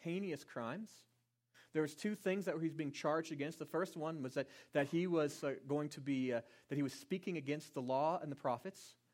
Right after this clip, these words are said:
basically saying the, that, that God didn't work through, the, the scripture doesn't matter, and the prophets didn't matter. And the second thing the charge was against them is, is they were saying that he was speaking against the holy place, the temple.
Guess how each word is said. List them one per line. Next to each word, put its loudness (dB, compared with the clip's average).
basically 2
saying 4
the, 0
that, -2
that 0
God 8
didn't -2
work -2
through, 0
the, -4
the 0
scripture 2
doesn't 0
matter, 2
and 0
the -2
prophets 4
didn't -2
matter. 0
And 0
the 0
second 6
thing 4
the 0
charge 2
was -6
against -4
them 0
is, -6
is -10
they 0
were 0
saying -4
that -4
he -8
was -2
speaking -4
against -2
the -6
holy -4
place, -12
the -8
temple. -2